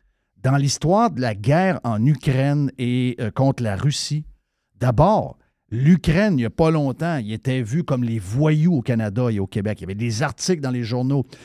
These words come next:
comme de quoi, comment ça se fait que nous prenons pour,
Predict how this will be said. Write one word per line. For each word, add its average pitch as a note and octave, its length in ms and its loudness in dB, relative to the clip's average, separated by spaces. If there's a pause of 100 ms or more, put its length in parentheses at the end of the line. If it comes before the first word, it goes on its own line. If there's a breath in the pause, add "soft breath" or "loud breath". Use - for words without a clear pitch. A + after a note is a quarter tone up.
(100)
comme B2+ 160 2
de C#3+ 100 0
quoi, E3 200 0
comment E3+ 240 -2
ça E3+ 140 -4
se - 180 -6
fait F#3 280 2
que D3 80 -4
nous C#3+ 180 -2
prenons D#3+ 400 -2
pour, D#3 400 0